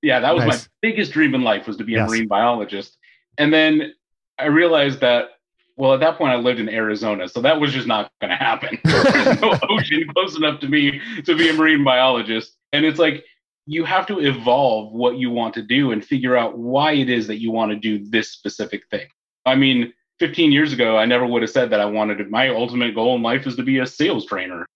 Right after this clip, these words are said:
Speaker 1: That's not something that you think about, but you think about what it is that brings you happiness and joy in what you're doing. And for me, it's like, it's helping other people. So helping other people succeed at what their goals are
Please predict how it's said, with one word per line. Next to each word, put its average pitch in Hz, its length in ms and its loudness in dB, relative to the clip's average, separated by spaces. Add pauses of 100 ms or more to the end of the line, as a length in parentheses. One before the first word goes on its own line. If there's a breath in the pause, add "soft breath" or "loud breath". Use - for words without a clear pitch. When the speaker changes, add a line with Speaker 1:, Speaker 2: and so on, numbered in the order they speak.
(240)
Speaker 1:
That's 135 140 0
not 151 120 -4
something 139 360 2
that 117 120 -4
you 98 120 -16
think 196 240 -2
about, 107 440 -4
but 120 300 -2 (280)
you 147 120 -2
think 175 200 -2
about 120 400 -2
what 139 560 -2 (120)
it 147 120 0
is 127 320 0
that 107 280 0
brings 120 400 0
you 107 360 -4
happiness 107 640 -4
and 107 160 -6
joy 113 320 -2
in 101 100 -6
what 104 140 -4
you're 98 120 -8
doing. 110 300 -4 (180)
And 110 380 -2 (120)
for 123 100 -2
me, 151 260 4
it's 113 140 -6
like, 107 140 -2
it's 117 180 -10
helping 117 280 -4
other 98 160 -6
people. - 380 -8 (360)
So 117 500 0
helping 147 360 0
other 135 180 0
people 123 300 -4
succeed 117 460 -6
at 107 100 -4
what 110 240 -4
their 190 180 2
goals 101 340 -4
are 95 340 -6